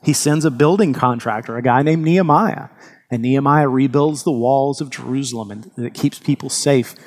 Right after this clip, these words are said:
for generations to come. In the New Testament, we see a young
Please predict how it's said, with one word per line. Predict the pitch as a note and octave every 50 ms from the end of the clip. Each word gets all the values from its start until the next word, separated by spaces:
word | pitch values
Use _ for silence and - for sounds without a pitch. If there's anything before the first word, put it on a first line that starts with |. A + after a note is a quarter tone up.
| - - - -
for | - C#3+
generations | A#2 - C#3 C#3 C3+ C3 C3 B2+ B2+ - - C3 - -
to | - C3
come. | - - - E3 - - - - - - - - -
In | - D#3 D#3+
the | D#3+
New | E3+ F#3 G3+
Testament, | F3+ - E3 D#3 - - - C#3 C3 B2+ C3
we | C#3
see | D3 - - E3+ D#3
a | D3+
young | C#3+ C#3+ D3+ E3 E3+ E3 D#3